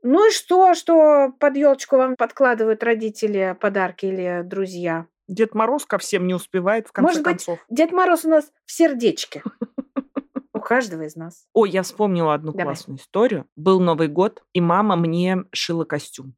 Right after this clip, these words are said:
Speaker 2: Я тогда уже училась в школе. Наверное, это был четвёртый или пятый класс. И у меня было такое очень красивое платье. И чтобы дополнить его,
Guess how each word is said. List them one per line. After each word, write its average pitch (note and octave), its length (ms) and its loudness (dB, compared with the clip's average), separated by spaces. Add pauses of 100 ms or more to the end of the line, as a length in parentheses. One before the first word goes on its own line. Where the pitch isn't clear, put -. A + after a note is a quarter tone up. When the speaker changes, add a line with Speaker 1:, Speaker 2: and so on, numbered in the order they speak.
Speaker 2:
Я F#3+ 240 -2
тогда F3+ 340 -2
уже F#3 280 -2
училась F3 480 -4
в - 40 -14
школе. C#3+ 440 -6
Наверное, E3+ 420 0
это D3+ 160 -6
был E3+ 220 -6
четвёртый F#3 560 -4
или D3 100 -4
пятый D3 380 -4
класс. - 420 -18 (140)
И - 20 -8
у D#3+ 60 -2
меня F#3 180 2
было E3 240 0
такое D3+ 540 -4
очень D#3+ 280 -4
красивое D#3 600 -4
платье. D3+ 560 -6 (180)
И F3+ 520 2 (120)
чтобы E3+ 760 0
дополнить A3 800 0
его, C3+ 320 -14